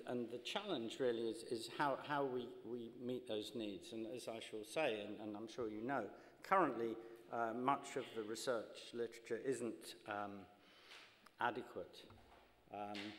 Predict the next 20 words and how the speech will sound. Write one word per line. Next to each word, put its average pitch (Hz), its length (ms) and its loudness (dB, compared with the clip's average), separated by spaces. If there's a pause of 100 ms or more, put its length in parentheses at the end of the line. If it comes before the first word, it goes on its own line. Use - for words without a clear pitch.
(380)
but 143 100 4
one 220 240 6
way 170 180 12
we 139 140 8
can 127 240 2
go 127 180 8
forward, 131 580 6
and, 131 220 2
and 131 180 2
it's, - 340 -4 (140)
it's 139 280 2
incredibly 139 580 4
easy 127 240 2
these 139 220 2
days, 101 400 -4
is, 117 260 -4
is 127 320 0
using 131 320 0
online, 120 640 2 (100)
um, 107 340 -2